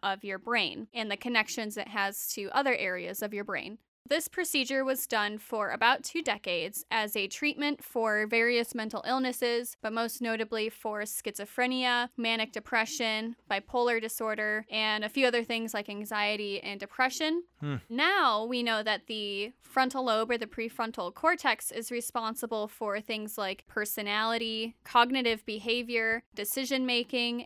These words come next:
Speaker 1: and moderating social behavior.
Speaker 2: Well, who needs those?
Speaker 1: Yeah, right?
Speaker 2: Those are just excess. We can trim those
Speaker 1: <laughs>
Speaker 2: off.
Speaker 1: Yeah.
Speaker 2: No problem.
Speaker 1: So the frontal cortex, as you can imagine, is really what kinda makes a person a person.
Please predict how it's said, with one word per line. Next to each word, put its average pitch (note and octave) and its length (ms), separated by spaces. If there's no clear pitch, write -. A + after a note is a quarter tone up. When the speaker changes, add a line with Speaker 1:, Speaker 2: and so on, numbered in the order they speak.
Speaker 1:
and A3 240
moderating A3+ 540
social G#3+ 340
behavior. G#3+ 640
Speaker 2:
Well, C#3+ 140
who F3+ 140
needs C3+ 240
those? A#2 580
Speaker 1:
Yeah, C4 320
right? G#3+ 140
Speaker 2:
Those D#3 140
are D3+ 40
just C3 180
excess. A2 540
We C3 80
can B2 140
trim A2+ 220
those B2 200
Speaker 1:
<laughs> - 0
Speaker 2:
off. D#4+ 180
Speaker 1:
Yeah. F4 480
Speaker 2:
No C#3 60
problem. B2 460
Speaker 1:
So C#4 280
the B3+ 360
frontal F4 300
cortex, C4 580
as A#3 200
you B3 100
can B3 140
imagine, G3+ 680
is G#3+ 500
really F4+ 240
what B3 200
kinda A#3 200
makes G#3+ 240
a G#3+ 60
person G#3 400
a F#3 60
person. A#3+ 600